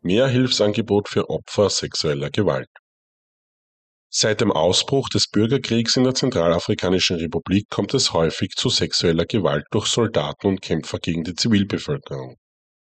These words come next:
Davon sind in erster Linie Mädchen und Frauen betroffen, seltener auch Buben und Männer. Die Opfer bleiben meist sich selbst überlassen.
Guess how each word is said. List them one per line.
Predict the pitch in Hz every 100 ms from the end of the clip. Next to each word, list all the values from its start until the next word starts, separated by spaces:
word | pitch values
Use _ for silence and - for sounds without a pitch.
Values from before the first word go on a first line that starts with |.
| _ _ _
Davon | - 98 95 87 104
sind | 120
in | 113
erster | - 90 90 - 107
Linie | 98 104 117
Mädchen | 113 90 85 - 107
und | 113
Frauen | 110 82 92 104
betroffen, | 92 - 69 - - 67 - _ _ _ _
seltener | - 95 78 - 87 90
auch | 78 87 -
Buben | 90 82 87
und | 95 73
Männer. | 82 85 76 60 - _ _ _ _ _ _ _ -
Die |
Opfer | 107 117 151
bleiben | 135 131 131 127
meist | 123 -
sich | 135 120
selbst | 110 104 -
überlassen. | 117 113 87 71 - - 67